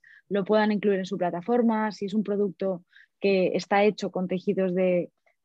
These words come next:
em, deadstock, que, que se pueda indicar en la ficha de producto en el e-commerce, en las etiquetas, que se pueda compartir en redes sociales y así al final,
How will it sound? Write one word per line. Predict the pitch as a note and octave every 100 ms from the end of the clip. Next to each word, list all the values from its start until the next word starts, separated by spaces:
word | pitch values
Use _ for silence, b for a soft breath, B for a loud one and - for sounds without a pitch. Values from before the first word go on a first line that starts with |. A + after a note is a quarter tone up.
| -
em, | F#3+ F3+ F3 F3 E3 D#3 E3+
deadstock, | A3+ A3 - G3 F3 - _ -
que, | F#3+ F3+ F3 -
que | F#3
se | F3 D#3
pueda | G3 G#3
indicar | G#3 F3+ - G#3+ G#3+
en | G3
la | F#3
ficha | F#3+ G3
de | F3+
producto | F3 F#3+ F#3+ F#3+
en | F3+
el | E3+
e-commerce, | E3+ A#3 A#3 A3 G#3+ F3+ b b
en | - F3+
las | F3
etiquetas, | F3 - - G#3+ - G3 F#3+ F#3+ - b _
que | -
se | E3+
pueda | F3 G3
compartir | G#3 G#3 G3+ G#3
en | G3+
redes | G3+ G3+
sociales | G#3 F#3+ A3 A#3 G3
y | F#3+ F#3
así | F3+ - A3+ - -
al | F3
final, | - F#3 G#3 A#3 B3